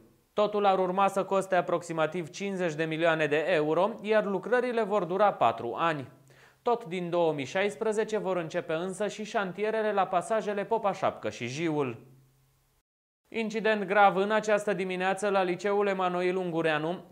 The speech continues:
Patru elevi au ajuns la spital după ce au fumat, se pare, etnobotanice. Cei patru, doi la liceu și doi la profesională, sunt elevi în clasa a noua.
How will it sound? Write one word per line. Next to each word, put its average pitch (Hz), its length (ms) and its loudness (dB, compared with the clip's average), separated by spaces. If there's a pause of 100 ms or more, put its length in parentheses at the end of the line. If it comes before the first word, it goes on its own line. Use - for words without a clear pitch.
(120)
Patru 185 300 2
elevi 185 320 0
au 208 120 4
ajuns 190 320 0
la 208 120 4
spital 202 460 0
după 139 220 -4
ce 131 120 -4
au 139 100 2
fumat, 147 420 -4
se 202 180 -4
pare, 165 360 2
etnobotanice. 131 1040 -2 (520)
Cei 247 180 -2
patru, 175 520 2 (100)
doi 175 200 2
la 190 100 2
liceu 180 360 -2
și 165 140 -10
doi 190 200 -2
la 190 120 0
profesională, 175 680 -2
sunt 196 280 -6
elevi 190 260 -2
în 170 80 -6
clasa 123 400 2
a 131 40 0
noua. 156 460 2